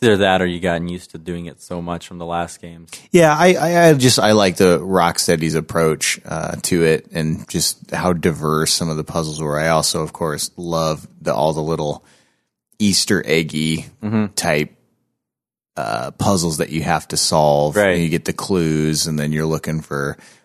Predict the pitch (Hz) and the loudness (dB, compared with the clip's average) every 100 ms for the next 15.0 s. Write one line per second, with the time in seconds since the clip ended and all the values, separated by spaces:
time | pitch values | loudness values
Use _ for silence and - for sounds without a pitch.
0 | _ - 90 82 - 87 78 78 78 82 | _ 0 0 0 -2 -2 -2 -4 -4 -4
1 | 82 - 85 80 - 78 76 76 - 80 | -4 -4 -4 -2 -4 -6 -8 -12 -8 -4
2 | 78 78 78 - - _ _ _ _ _ | -4 -6 -6 -6 -8 _ _ _ _ _
3 | _ _ _ _ _ _ - 110 101 87 | _ _ _ _ _ _ -4 0 2 2
4 | - 87 78 78 73 85 78 87 80 92 | 2 0 2 2 0 0 0 0 2 0
5 | 98 98 87 - - - 95 85 85 85 | 2 2 2 0 -4 -2 0 0 -2 -4
6 | 78 82 78 76 - - 82 76 76 76 | -2 -2 -2 -2 -4 -2 -2 0 0 0
7 | 76 78 101 90 82 - 64 76 80 - | 0 2 2 2 0 -4 0 0 -2 -4
8 | 78 78 - 78 82 73 - _ _ _ | -6 -8 -8 -6 -2 -2 -4 _ _ _
9 | _ - 76 78 78 78 78 78 - _ | _ -6 -4 -2 -2 -2 -2 -4 -8 _
10 | _ _ _ _ _ _ _ _ - 85 | _ _ _ _ _ _ _ _ -6 -2
11 | 85 85 85 85 - 87 90 90 85 92 | 0 0 0 -2 -2 -2 -2 0 0 2
12 | 90 - 90 87 85 82 80 80 - 85 | 2 2 2 2 0 -4 -6 -8 -10 -6
13 | 90 80 78 76 80 - 82 - 76 73 | -4 -2 -2 -2 -2 -2 -6 -6 -4 -2
14 | 76 78 73 - 80 76 73 73 76 | -2 -2 -4 -4 -2 -2 -4 -6 -8